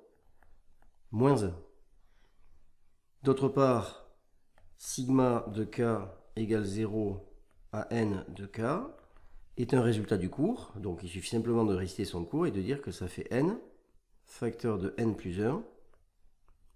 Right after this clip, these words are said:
sur deux. Cette formule a été démontrée dans le cours. Et donc maintenant, on peut calculer S N. Donc S N, ça va être égal à deux puissance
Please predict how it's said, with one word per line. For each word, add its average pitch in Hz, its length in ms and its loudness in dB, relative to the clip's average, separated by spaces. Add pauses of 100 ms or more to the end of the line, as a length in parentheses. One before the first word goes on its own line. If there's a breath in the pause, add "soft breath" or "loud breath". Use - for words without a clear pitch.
(160)
sur - 320 -10
deux. 135 400 2 (260 loud breath)
Cette - 320 -2
formule 113 400 2
a 95 80 2
été 139 480 -2 (400)
démontrée 117 500 2
dans 143 140 2
le 113 60 4
cours. - 280 -10 (1080)
Et 131 40 4
donc 139 120 8
maintenant, 135 340 6
on - 20 2
peut 104 100 -2
calculer 90 360 -2
S 90 180 -2
N. 240 200 0 (4000)
Donc 113 240 2
S 120 180 2
N, 117 220 4
ça - 140 -2
va 104 80 2
être 104 180 0
égal 104 300 2
à - 240 -4 (220)
deux 117 440 4 (100)
puissance 104 600 -4